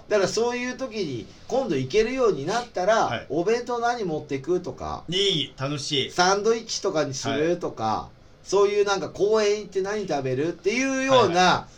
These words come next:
Speaker 2: い、はい、はい。
Speaker 1: ポジティブな気持ちでお弁当にさせてもらいました。
Speaker 2: あの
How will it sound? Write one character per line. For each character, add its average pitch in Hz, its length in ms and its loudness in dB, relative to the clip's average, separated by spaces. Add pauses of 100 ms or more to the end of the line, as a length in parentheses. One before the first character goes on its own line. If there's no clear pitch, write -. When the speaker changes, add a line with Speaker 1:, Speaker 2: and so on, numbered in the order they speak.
Speaker 2:
い、 - 20 -10
は - 40 -2
い、 - 40 -4
は - 20 -8
い。 - 40 -12
Speaker 1:
ポ 226 100 0
ジ 220 200 -8
テ 175 60 0
ィ 170 60 2
ブ 147 100 -4
な 135 120 -4
気 160 140 -8
持 165 120 -6
ち - 100 -8
で 214 60 2
お 139 140 2
弁 131 220 2
当 127 120 -2
に 117 60 -6
さ 117 140 -8
せ - 60 -12
て 120 80 -10
も 113 100 -8
ら 110 100 -6
い 104 60 -8
ま 92 140 -12
し - 160 -16
た。 139 180 0
Speaker 2:
あ 160 60 0
の 156 100 0